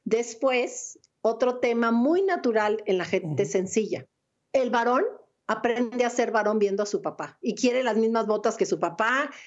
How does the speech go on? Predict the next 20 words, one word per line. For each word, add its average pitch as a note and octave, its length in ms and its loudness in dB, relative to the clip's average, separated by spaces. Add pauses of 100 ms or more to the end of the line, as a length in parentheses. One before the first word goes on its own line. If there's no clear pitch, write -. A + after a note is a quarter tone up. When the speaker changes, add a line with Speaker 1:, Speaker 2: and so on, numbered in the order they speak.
(160)
Speaker 1:
y G#3+ 320 2
con G#3+ 180 0
trabajo A#3 400 0
puede C4 220 2
cargar A3 320 2
una A#3 240 0
palita A3+ 440 0
y A3 40 2
ya A3+ 100 0
está A3+ 180 0
afuera A#3+ 280 0
que G3+ 160 -2
quiere A3 200 2
ir G#3+ 40 0
a G#3 60 -4
trabajar F#3 340 -2
como F#3+ 140 -2
Speaker 2:
Ujú. F3 100 -8
Speaker 1:
su E3 100 -8
papá C4 520 -2